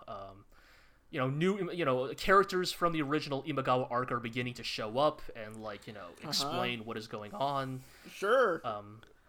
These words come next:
Speaker 1: and, you know, it continues to just be a fun super, super robot romp. Like,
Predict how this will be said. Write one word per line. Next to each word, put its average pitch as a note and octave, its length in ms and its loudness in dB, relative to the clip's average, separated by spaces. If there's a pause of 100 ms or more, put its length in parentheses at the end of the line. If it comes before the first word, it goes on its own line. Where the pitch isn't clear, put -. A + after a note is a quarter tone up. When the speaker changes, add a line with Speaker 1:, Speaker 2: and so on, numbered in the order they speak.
(100)
Speaker 1:
and, E4+ 140 0
you F#4 40 4
know, E4 60 0
it F4+ 60 4
continues E4 320 2
to - 20 -4
just D#4 160 -2
be C4+ 120 0
a A#3 80 2
fun F#3+ 420 4
super, E3+ 460 0
super - 280 -4
robot B2+ 340 2
romp. - 340 -18
Like, A2+ 440 -6